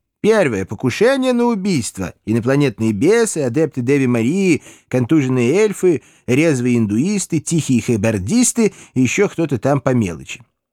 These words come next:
Второе. Воровство. Факт отбирания печенек у тех же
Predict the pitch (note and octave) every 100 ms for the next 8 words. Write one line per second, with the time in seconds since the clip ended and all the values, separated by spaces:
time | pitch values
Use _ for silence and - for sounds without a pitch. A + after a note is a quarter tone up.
0 | _ _ - C3+ G3 B3+ F#3 F#2 - G2
1 | C3+ E3+ - A3 C4 A#3+ G#2+ - C#3+ A3+
2 | - E3 A#2+ B2 F#3 F3 D3 C3 A#2 F#3+
3 | A3+ F#3+ D3 A#2+ E3 F#3+ F3 F3